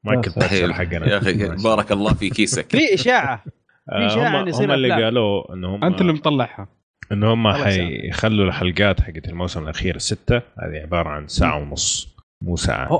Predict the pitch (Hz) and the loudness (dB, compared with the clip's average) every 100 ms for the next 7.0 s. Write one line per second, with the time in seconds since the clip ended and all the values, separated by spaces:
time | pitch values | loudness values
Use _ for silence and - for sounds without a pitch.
0 | - 147 117 131 175 185 190 208 - 180 | 0 -2 -2 0 2 4 4 2 -2 0
1 | 180 202 180 135 165 - 180 170 156 185 | 2 2 0 -2 -2 -2 -2 0 0 -2
2 | 196 - 262 269 151 208 226 185 - 214 | -2 0 0 2 2 2 4 2 2 2
3 | 175 135 170 190 143 131 143 131 104 151 | 2 2 0 2 0 -2 -4 -2 0 2
4 | 170 73 123 143 82 76 71 - - - | 2 2 2 2 2 2 2 -2 -4 -2
5 | 73 - 92 95 104 92 98 110 87 80 | -2 -2 -6 2 2 4 2 2 2 2
6 | 92 82 78 - - _ 82 92 95 98 | 0 0 -2 -12 -20 _ 0 2 2 2